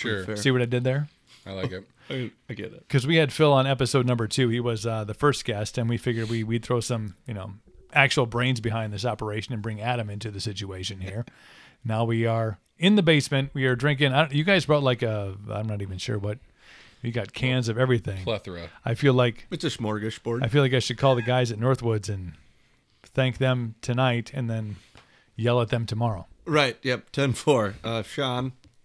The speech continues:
Speaker 1: uh, get with the program. <laughs>
Speaker 3: What do you, what did you, what do you have over there? I feel, I'm, I'm, I'm scared. You got tall cans. You got the, it's like a rainbow of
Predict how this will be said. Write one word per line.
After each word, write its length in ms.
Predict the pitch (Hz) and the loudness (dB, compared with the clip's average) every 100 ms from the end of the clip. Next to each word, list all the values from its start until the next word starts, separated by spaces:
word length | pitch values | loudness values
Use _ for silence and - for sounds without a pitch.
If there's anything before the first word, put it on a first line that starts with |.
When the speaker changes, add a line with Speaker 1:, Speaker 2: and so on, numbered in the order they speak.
| _ | _
Speaker 1:
uh, 260 | 113 101 101 - | -10 -10 -12 -10
get 160 | 120 | -8
with 140 | 107 107 | -8 -10
the 80 | 104 | -10
program. 480 | 104 92 - 55 - | -10 -10 -12 -18 -16
<laughs> 40 | - - - - - - - - - - | -14 -14 -16 -20 -18 -18 -18 -20 -20 0
Speaker 3:
What 100 | 147 | 2
do 80 | 214 | 2
you, 80 | 160 | 2
what 120 | 180 | 0
did 140 | 190 | 0
you, 80 | 175 | 0
what 140 | 160 170 | 0 2
do 80 | |
you 80 | 175 | 2
have 180 | 147 160 | 2 0
over 140 | 123 | -2
there? 160 | 95 92 | -4 -8
I 60 | 104 | -6
feel, 180 | 139 | -4
I'm, 260 | 113 117 117 - | -4 -6 -10 -8
I'm, 340 | 117 113 107 - | -6 -6 -10 -8
I'm 180 | 127 113 | -6 -6
scared. 340 | - 147 117 | -2 0 0
You 60 | 110 | -4
got 140 | 107 | -6
tall 220 | - 160 | 2 2
cans. 420 | 143 151 147 139 123 | 4 0 0 0 -2
You 60 | |
got 160 | 123 117 | -2 -2
the, 200 | 120 107 - - - | -6 -8 -16 -10 -4
it's 140 | 131 | 0
like 100 | 139 | 0
a 60 | 113 | 0
rainbow 640 | 123 151 151 131 110 101 | 2 2 4 2 2 -2
of 400 | 127 110 101 107 | -4 -6 -6 -14